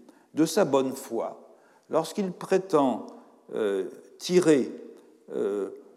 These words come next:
d'une expérience unique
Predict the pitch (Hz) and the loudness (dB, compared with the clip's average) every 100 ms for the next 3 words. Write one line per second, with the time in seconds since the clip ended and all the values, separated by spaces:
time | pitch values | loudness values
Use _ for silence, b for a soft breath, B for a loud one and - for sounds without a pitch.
0 | - _ - 127 120 120 123 127 104 98 | -20 _ -10 -4 -2 -4 -2 -4 -4 -6
1 | 92 - - _ _ _ _ _ 156 185 | -10 -14 -20 _ _ _ _ _ -6 -2
2 | 254 - | -2 -4